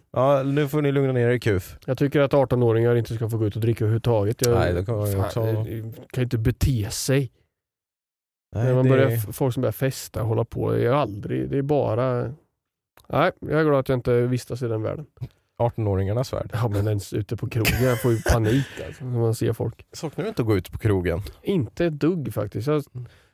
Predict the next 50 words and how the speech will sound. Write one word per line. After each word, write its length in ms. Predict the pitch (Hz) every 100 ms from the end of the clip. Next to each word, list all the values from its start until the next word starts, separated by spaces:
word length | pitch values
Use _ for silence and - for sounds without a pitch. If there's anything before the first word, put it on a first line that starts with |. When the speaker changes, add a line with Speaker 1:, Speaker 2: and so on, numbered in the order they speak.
| _ -
Speaker 2:
jag 120 | -
kan 120 | 165
tycka 200 | 190 170
det 40 |
är 20 | 147
trevligt 280 | 160 127
att 80 | 127
gå 80 | 127
ut 120 | 120
och 60 | -
sitta 340 | 139 - 117
och 80 | 113
ta 200 | 120 110
några 260 | 110 107 107
på 240 | - 110
en 180 | 110 107 - _ _ _ -
pub 360 | 160 156 120
snarare, 500 | 117 135 110 107 107 - _
Speaker 1:
Mm. 100 | 120
Speaker 2:
där 280 | 123 120 117
musikvolymen 960 | - 135 131 151 135 - 131 117 120 139
är 120 | 120
på 200 | 113 120
en 260 | 117 113 117
bekväm 440 | 127 - 120 117
nivå. 340 | 120 110 110 107 _ _ -
Speaker 1:
Mm. 200 | 107 101
Speaker 2:
Man 120 | 127
inte 140 | 123 127
måste 280 | 123 131
ropa 500 | 127 147 107 _ 123
till 120 | 123 139
varandra 340 | 135 110 107
för 100 | 107
att 60 | 113
höra 220 | 117 104
vad 160 | 107 -
folk 220 | 113 101
säger. 380 | 110 107 113 127
Speaker 1:
Mm. 320 | 104 101 90 92 _ _
Speaker 2:
Jag 80 | -
får 100 | 120
ju 20 | 110
bara 120 | 110
ont 200 | 101 107
i 20 |
huvudet. 540 | 110 107 107 104 - -
Speaker 1:
Mm. 300 | 107 101 92
Speaker 2:
Och, 300 | 110 107 95
ja. 280 | - 110